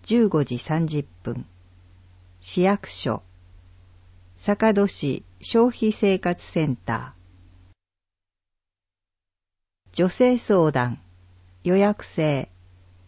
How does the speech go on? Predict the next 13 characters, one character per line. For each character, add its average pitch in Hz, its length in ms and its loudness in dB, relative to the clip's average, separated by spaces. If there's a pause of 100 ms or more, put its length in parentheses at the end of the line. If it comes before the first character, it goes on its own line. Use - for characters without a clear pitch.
(640)
女 175 80 4
性 214 300 2
と 190 160 0
し - 100 -8
て 170 180 2
の 135 280 0
様 208 320 2
々 180 260 2
な 135 160 -2
悩 135 380 -2
み、 131 160 -2 (640)
夫 170 380 0
や 160 260 2